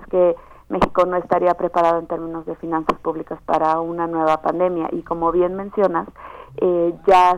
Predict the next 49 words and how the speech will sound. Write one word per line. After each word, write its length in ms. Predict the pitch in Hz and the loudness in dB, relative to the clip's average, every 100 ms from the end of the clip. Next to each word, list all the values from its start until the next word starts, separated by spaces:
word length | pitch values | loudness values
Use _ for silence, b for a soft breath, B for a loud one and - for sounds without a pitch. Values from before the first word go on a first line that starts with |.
| - | -2
se 100 | 190 | 0
ha 640 | 175 170 170 170 165 165 - | 2 2 2 0 -2 -6 -2
comentado, 880 | 185 180 180 175 202 190 185 196 202 | 0 0 -4 0 2 4 4 2 0
e 80 | - | -6
incluso 640 | 175 175 - - 190 214 220 - | -10 -14 -14 -10 -6 0 2 4
antes 360 | 196 262 214 | 2 2 -4
de 100 | 180 | -4
que 100 | 170 | -8
llegara 380 | 175 180 180 175 | -8 -6 -4 -4
la 160 | 175 170 | -6 -6
pandemia 340 | 165 170 165 | -8 -6 -10
por 200 | 165 170 | -10 -8
coronavirus, 540 | 170 170 170 175 190 - | -6 -4 -2 -4 -6 -6
se 80 | 170 | -4
hablaba 500 | 160 170 170 190 - B B B - - | 0 4 4 4 0 B B B -12 -2
que 100 | 170 | -2
vendrían 720 | 170 170 185 233 240 190 190 | 0 -2 -2 0 0 -2 2
varias, 400 | 165 165 170 170 - - - | 2 2 -2 -4 -8 -8 -8
o 80 | - | -4
sea, 100 | 170 | -4
lo 120 | 170 | -2
que 100 | 175 | -4
se 80 | 170 | -8
esperaba 460 | - 165 180 220 190 | 0 2 4 4 2
o 80 | |
se 100 | 165 | -2
estimaba 640 | 156 - 208 190 185 190 175 | -10 -6 -6 -2 0 0 0
era 240 | 180 180 B B B | 0 0 B B B
la 120 | - 175 | -2 0
aparición 560 | 180 170 170 202 190 | 2 -2 -4 -4 -2
de, 280 | 196 185 - - | -4 -6 -8 -6
de, 420 | 92 90 87 87 | -4 -4 -4 -8
ni 100 | 92 | -8
siquiera 320 | - - 185 | -8 -2 0
de 100 | 180 | 0
una, 240 | 185 220 170 | -2 -2 -2
de, 160 | 170 | -4
de 200 | - 165 | -4 -8
varios, 460 | 131 180 190 185 175 - - | 0 2 2 -2 -6 -8 -6
eh, 160 | 165 | -4
virus 340 | 160 190 190 180 | -4 -6 -8 -10
y 60 | 180 | -6
pandemias, 560 | 156 160 175 170 - | -4 -2 -2 -4 -8
¿no?, 140 | 180 196 | -8 -8
que 100 | - | -6
podrían 380 | - 160 160 156 | -6 -2 -4 -4
poner 240 | 165 156 | -4 -4
en 160 | 156 151 | -6 -4
riesgo 420 | 165 165 - | -2 -2 -2